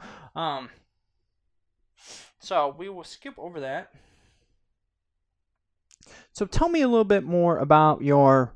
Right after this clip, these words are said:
home life. Um, me and my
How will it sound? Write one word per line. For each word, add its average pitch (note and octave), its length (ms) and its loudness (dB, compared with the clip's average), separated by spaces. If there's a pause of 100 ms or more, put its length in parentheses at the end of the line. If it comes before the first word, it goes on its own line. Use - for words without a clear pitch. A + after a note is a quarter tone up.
(140)
home D#3+ 260 6
life. - 380 -10 (1800)
Um, C3+ 240 -6 (1900)
me D3+ 220 -4
and D3+ 100 -4
my C#3 280 0